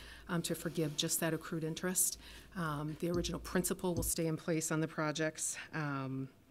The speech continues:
but they are requesting, again, that forgiveness of that accrued interest. So, uh, that is what is before you on item fifteen for Olson Court,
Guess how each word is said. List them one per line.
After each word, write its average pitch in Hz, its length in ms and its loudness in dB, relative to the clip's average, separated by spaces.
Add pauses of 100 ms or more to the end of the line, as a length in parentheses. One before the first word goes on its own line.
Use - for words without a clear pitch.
(500)
but 165 120 0
they 160 80 0
are 160 80 0
requesting, 160 500 -2
again, 170 300 -4
that 165 200 -4
forgiveness 156 460 -2
of 151 80 -6
that 131 160 -6
accrued - 340 -10
interest. - 540 -4 (840)
So, 175 480 8
uh, 170 180 2 (100)
that 208 320 6
is 220 320 4
what 185 140 8
is 185 100 6
before 185 340 6
you 170 160 8
on 160 280 4
item 170 200 6
fifteen 165 460 4
for 165 160 -2
Olson 165 320 2
Court, 165 340 2